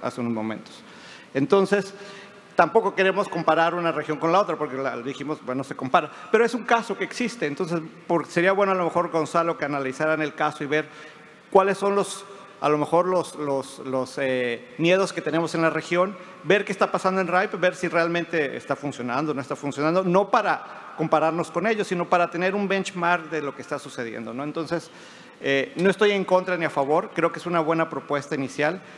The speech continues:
pero creo que sí hay cosas que, que, que necesitan arreglar, como hubo, eh, o-, otros comentarios, y esa de la discusión religiosa, a lo mejor tratarnos de, de, de tomarlo un poco más abierto y analizar las cosas más con números y no solamente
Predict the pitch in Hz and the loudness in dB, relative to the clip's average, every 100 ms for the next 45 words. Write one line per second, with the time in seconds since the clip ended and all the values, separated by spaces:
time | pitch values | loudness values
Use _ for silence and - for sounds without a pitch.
0 | - - 151 151 175 175 180 180 160 - | -10 2 4 4 4 4 4 2 -2 -2
1 | 175 170 170 170 170 165 185 180 - 151 | -2 2 2 2 0 -2 0 -2 -2 -2
2 | 127 - 139 127 147 139 139 160 147 135 | -2 -2 -4 -2 -2 -2 0 0 2 0
3 | 135 147 139 139 143 135 117 123 - 131 | -2 -4 -6 -6 -4 -4 -4 -4 0 0
4 | 143 147 143 135 139 139 156 180 - - | 0 0 -2 0 0 2 2 0 -6 -14
5 | - - 160 190 185 196 185 170 151 - | -16 -4 4 4 4 2 2 2 -2 -2
6 | 175 175 160 - 170 175 151 143 160 151 | 0 2 0 -2 -2 0 -2 -2 -4 -4
7 | 143 160 160 170 151 131 123 131 123 131 | 0 2 2 0 0 -4 -4 -6 -4 -4
8 | 135 147 160 151 147 156 147 151 147 147 | 0 0 0 -2 -2 -2 -2 -2 0 -2
9 | 143 147 135 127 117 143 139 - 139 135 | 0 -2 -2 -4 -2 -2 -2 -4 -4 -4
10 | - - - - 160 160 180 165 170 175 | -6 -14 -14 2 2 4 0 2 2 2
11 | 175 147 147 147 151 147 147 147 156 | 0 0 -2 0 0 0 -2 -2 -4